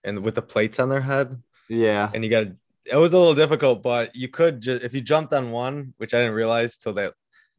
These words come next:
Speaker 1: at the last, one of the last levels, there's a boss rush where you gotta fight five mini bosses,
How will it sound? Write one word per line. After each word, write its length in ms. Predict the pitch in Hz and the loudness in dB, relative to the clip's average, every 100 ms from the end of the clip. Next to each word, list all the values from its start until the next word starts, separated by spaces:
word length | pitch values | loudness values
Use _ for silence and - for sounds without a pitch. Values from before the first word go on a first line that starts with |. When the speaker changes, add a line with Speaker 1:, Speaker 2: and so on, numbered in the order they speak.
| _ _ - - - | _ _ -18 -10 -4
Speaker 1:
at 120 | 127 | -2
the 100 | 135 | 2
last, 500 | 135 156 185 - - _ _ _ _ - | 4 4 4 0 -14 _ _ _ _ -10
one 180 | 123 180 | -4 -2
of 60 | |
the 80 | 180 | -2
last 300 | 160 156 - | 0 -2 -2
levels, 220 | 135 123 110 | -2 -2 -4
there's 100 | 104 | -8
a 40 | |
boss 460 | 92 113 113 113 - | -8 -4 -4 -6 -6
rush 320 | 104 98 - | -6 -6 -8
where 100 | 104 | -6
you 40 | 107 | -2
gotta 120 | 104 | -4
fight 420 | - - 107 80 _ _ _ _ _ _ | -4 -2 -2 -4 _ _ _ _ _ _
five 460 | - - 117 123 107 | -6 0 2 2 0
mini 220 | 113 123 | -4 -2
bosses, 800 | 127 131 127 - 139 139 123 | 0 0 -2 -4 -4 -6 -10